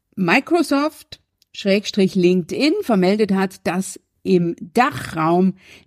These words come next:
die einundzwanzig Millionen Mitgliedermarke geknackt wurde. Das heißt, einundzwanzig Millionen Mitglieder gibt es auf LinkedIn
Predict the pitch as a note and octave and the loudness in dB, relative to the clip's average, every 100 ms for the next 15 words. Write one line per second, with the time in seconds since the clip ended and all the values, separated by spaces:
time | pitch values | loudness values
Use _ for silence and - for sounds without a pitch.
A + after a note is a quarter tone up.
0 | - F#3 G3+ - F3 F#3 A3+ A3 F#3+ F3+ | -2 0 0 -2 0 2 4 2 0 -2
1 | E3+ F3 F#3+ E3 F#3 F3 F3+ D#3 D#3+ E3+ | -2 0 -2 -2 0 2 2 2 0 2
2 | F3 E3+ F3 - E3+ F3 F3+ A#3 B3 - | 2 0 -2 -6 -4 2 4 4 0 -10
3 | - F3 D#3+ D#3+ E3+ E3 D#3+ D#3 D3+ D3+ | -10 -4 -2 -2 -2 -4 -4 -4 -4 -4
4 | D#3 - E3+ D3+ D3+ _ _ _ - G#3 | -6 -6 -4 -4 -6 _ _ _ 0 0
5 | - - F3 E3+ - - - D#3+ C#3+ D#3 | 0 -2 2 2 0 -10 -10 -8 -8 -10
6 | - _ _ _ _ _ _ - E3+ G3+ | -14 _ _ _ _ _ _ -12 0 2
7 | D#4+ F#4+ - - - _ _ E3 E3 G#3+ | 2 0 -10 -20 -20 _ _ -4 2 4
8 | B3 A3 - - E3 F#3 A3 A3+ G#3 F#3+ | 4 0 -2 -2 -2 0 -2 -2 -2 0
9 | F3+ F3+ E3+ F3 F3+ F#3 F3+ E3+ G#3+ E3 | 0 0 0 0 0 0 -2 -4 -8 -8
10 | D#3+ D#3 F3 A3 - - G3 G3 G3+ G3+ | -2 2 2 0 -8 -6 -2 0 0 0
11 | G3 D#3+ A#3 C#4 B3 - D#3+ D#3+ F#3 F#3 | -2 2 0 0 -4 -6 -6 -6 -4 0
12 | G#3 C#4 F4+ G4+ - - F3 F#3+ F#3+ | 2 2 0 -6 -6 2 4 4 2